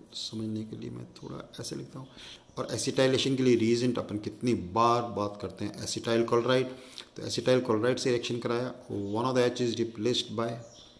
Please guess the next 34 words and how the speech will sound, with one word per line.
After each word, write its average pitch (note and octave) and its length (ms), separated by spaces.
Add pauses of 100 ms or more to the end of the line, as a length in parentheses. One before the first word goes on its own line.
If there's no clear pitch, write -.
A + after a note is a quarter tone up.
(1040)
acetyl A2+ 540
group। - 220
ये A2+ 80
group A2+ 300
पूरा A#2 140
कौन A#2+ 180
सा B2 120
हो B2+ 60
गया, C#3 100 (180)
Acetyl B2+ 400
group। B2 300 (260)
तो - 60
product G#2+ 320
formed G2 260
is G2 140 (100)
acetyl B2+ 580 (120)
यूरिया, F2+ 320 (2250)
एच G#2+ 220 (100)
टू G#2+ 160
एन G2 360 (200)
सी - 520
डबल F#2+ 320
बॉन्ड G2+ 280
ओ G2+ 120 (600)
एन G#2 260
एच F#2+ 320 (100)
सी - 480
ओ F#2+ 220
सी - 460
एच - 280
थ्री। - 180 (500)
What G2+ 180
is G#2 60
this G#2 120